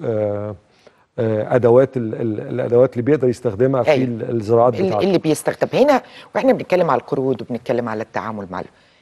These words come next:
Speaker 2: اللي بيتعثر أي حد في الدنيا، م-، يعني أ-، أعتقد كده
Speaker 1: طيب.
Speaker 2: بيفكر إن هو يتعامل مع بنك يقول لك إيه، "يا خبر أبيض، طب ولو ما قدرتش أكمل إيه اللي هيحصل؟" ده سؤال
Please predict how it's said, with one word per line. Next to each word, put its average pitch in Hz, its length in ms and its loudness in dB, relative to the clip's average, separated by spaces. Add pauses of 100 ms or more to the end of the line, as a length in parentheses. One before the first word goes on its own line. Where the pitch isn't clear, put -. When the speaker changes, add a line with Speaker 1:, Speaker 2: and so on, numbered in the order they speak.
(160)
Speaker 2:
اللي 170 140 2
بيتعثر 147 1040 -2 (440)
أي 208 120 2
حد 135 240 -4 (160)
في - 200 -18
الدنيا، 120 520 -2 (100)
م-، 101 140 -10 (580)
يعني 120 200 0 (120)
أ-، - 260 -6
أعتقد - 420 -4
كده - 160 -8 (480)
Speaker 1:
طيب. 110 100 -2
Speaker 2:
بيفكر - 340 -2
إن 147 100 -4
هو 147 100 -2
يتعامل 143 400 -2
مع 120 140 -4
بنك 123 300 -6
يقول 127 160 -2
لك - 160 -4
إيه، 127 220 -2 (380)
"يا - 40 -8
خبر 123 280 -4
أبيض، 131 240 0 (100)
طب 120 100 -4 (140)
ولو 117 220 -4
ما 117 200 -4
قدرتش 120 640 -6
أكمل 110 520 -6
إيه 87 80 -12
اللي 76 160 -6 (100)
هيحصل؟" - 360 -14 (420)
ده 165 80 -2
سؤال 165 480 0